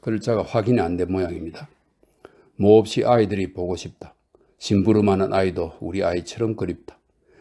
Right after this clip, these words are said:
내가 끓이고 나를 미워하는 사람까지 한결 따뜻한 마음에 담아보고 싶은 때가 이러한 밤인지도 모르겠다. 어제도 오늘도 서울에선 편지가 없다. 웬일일까? 어두워지려는 마음이다.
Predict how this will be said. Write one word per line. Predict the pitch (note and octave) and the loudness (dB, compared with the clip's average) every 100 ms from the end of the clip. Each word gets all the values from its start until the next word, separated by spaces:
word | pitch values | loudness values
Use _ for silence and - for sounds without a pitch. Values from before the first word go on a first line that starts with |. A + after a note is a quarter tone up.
| _ | _
내가 | - G#2+ A2+ A#2+ - | 2 6 8 6 4
끓이고 | D3 C#3 G2+ F#2+ | 2 2 2 0
나를 | G2+ G#2+ G2 | 0 0 -2
미워하는 | G2 A#2 G#2 F#2+ F#2 | -2 0 0 0 -4
사람까지 | - F#2+ F2+ F#2 F2 | -4 -6 -4 -6 -6
한결 | - C3 G#2+ A2+ G2 | -6 -2 -2 -2 -4
따뜻한 | G#2 - G#2+ A2+ | -6 -4 0 2
마음에 | A2+ A2+ G#2 F#2 | 2 2 0 -2
담아보고 | G#2+ G#2 F#2 F2+ | -2 -2 -2 -4
싶은 | F2 - - F2+ | -4 -12 -16 -8
때가 | F#2 F#2 G2 - _ _ | -4 0 -2 -2 _ _
이러한 | A#2 A2 G#2+ F#2+ | 2 4 4 2
밤인지도 | F2+ F#2+ F#2+ F#2 F#2 F#2+ | -2 -2 -2 -4 -4 -4
모르겠다. | E2+ F2 E2+ - - _ _ _ _ _ - _ _ | -4 -6 -8 -10 -20 _ _ _ _ _ -20 _ _
어제도 | C3 G#2+ G#2 F#2+ | 2 4 2 2
오늘도 | A2+ G2+ F#2+ F2 | 0 0 0 -2
서울에선 | E2 - F#2+ G2+ F2+ G#2 F#2 | -6 -6 -2 -2 -2 -4 -6
편지가 | - F#2+ F2+ F#2+ F2+ | -4 -4 -2 -2 -2
없다. | E2 - - D#2+ _ _ _ _ _ | -4 -10 -14 -14 _ _ _ _ _
웬일일까? | G2+ A2+ A#2 F2 E2 - A2+ - _ _ _ _ _ - | 4 6 4 0 -6 -8 -10 -12 _ _ _ _ _ -2
어두워지려는 | A2+ C3 B2 G#2 A2+ G2+ G2 | 2 6 4 4 -2 -2 -2
마음이다. | F2 F2+ F2 E2+ - | -2 -4 -4 -8 -14